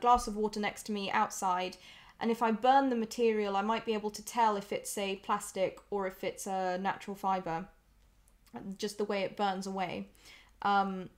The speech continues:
yeah, so I think I'll definitely try that. That's a good idea. Thank you. So this is something we don't see really in hats, is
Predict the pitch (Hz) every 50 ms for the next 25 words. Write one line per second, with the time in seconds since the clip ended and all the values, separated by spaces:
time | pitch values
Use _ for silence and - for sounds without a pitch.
0 | _ _ _ _ _ _ _ _ _ _ _ - 220 233 208 180 185 - - -
1 | - 208 202 - - 214 214 - 269 254 254 240 226 254 247 240 - 240 226 226
2 | - 247 226 220 208 202 185 180 - - 208 208 - 220 202 - 226 226 226 208
3 | 202 208 190 185 202 247 254 - - 214 202 196 - - 214 247 - - - -
4 | - - - - - - - - - - - - - - - - - - - -
5 | _ _ - - - - - _ _ - - - 269 247 240 240 - - - 226
6 | 294 294 285 - 269 - 311 277 226 269 269 254 254 247 240 220 220 - - -
7 | 240 220 190 170 185 190 - - 208 208 220 233 233 226 214 202 190 185 208 196
8 | 190 175 - - - - - 214 -